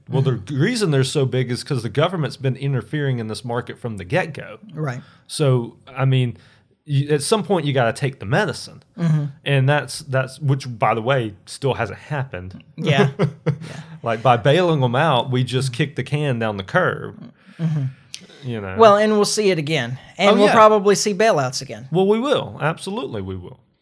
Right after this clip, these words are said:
Speaker 1: Um, as long as the government has money to bail 'em out, they'll
Speaker 2: Mm-hmm.
Speaker 1: continue to do so.
Speaker 2: Yeah.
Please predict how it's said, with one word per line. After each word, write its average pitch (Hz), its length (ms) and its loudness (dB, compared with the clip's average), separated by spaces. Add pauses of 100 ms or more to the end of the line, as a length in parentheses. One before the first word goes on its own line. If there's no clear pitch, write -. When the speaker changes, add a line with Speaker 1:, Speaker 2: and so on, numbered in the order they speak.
(460)
Speaker 1:
Um, 123 280 -4
as 127 160 2
long 160 260 2
as 135 140 2
the 131 80 0
government 143 640 -4
has 131 200 0
money 131 360 -2
to 113 360 -4 (180)
bail 123 240 0
'em 123 100 -2
out, 147 400 -2
they'll 120 200 -2
Speaker 2:
Mm-hmm. 160 80 -6
Speaker 1:
continue 131 440 -2
to 104 80 -8
do 170 220 -6
so. - 360 -12 (240)
Speaker 2:
Yeah. 135 220 -8